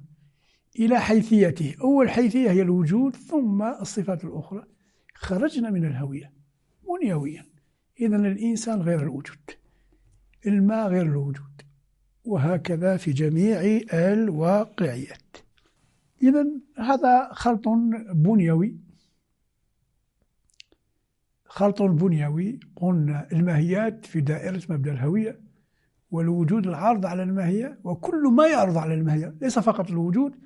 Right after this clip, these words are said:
في دائرة مبدأ الجوهرية. فلا يكون الوجود ولا الحياة ولا ال-، القدرة ولا أي حيثية من الحيثيات هي متن الذات. وانتهى الأمر. قال:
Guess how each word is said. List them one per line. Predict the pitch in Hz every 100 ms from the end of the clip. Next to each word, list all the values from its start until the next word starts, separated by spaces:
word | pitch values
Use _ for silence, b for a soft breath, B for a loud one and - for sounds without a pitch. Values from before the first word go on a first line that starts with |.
| b b b
في | - 156
دائرة | 165 190 196
مبدأ | 185 143 151
الجوهرية. | 131 156 135 156 - _ _ _ _ _ _ _ _ _
فلا | - 165 208 226
يكون | 175 190
الوجود | 180 175 160 185 165 131 156
ولا | 156 226
الحياة | 226 - 196 190 175 156 -
ولا | 160 156 180 226 240 220
ال-، | 220 214 214 208 220 b b b b -
القدرة | 180 180 226 180 175 170 165
ولا | 220 247 247
أي | 277 254 240 190
حيثية | 220 220 220 202
من | 196
الحيثيات | 170 190 165 214 233 220 185
هي | 185
متن | 180 202 - 175
الذات. | 139 123 123 - _ - - _ _ _ _ _ _ _ _ _ _
وانتهى | - 277 196 131
الأمر. | 143 - - - _ _ _ _ B B B B B B
قال: | - 208 131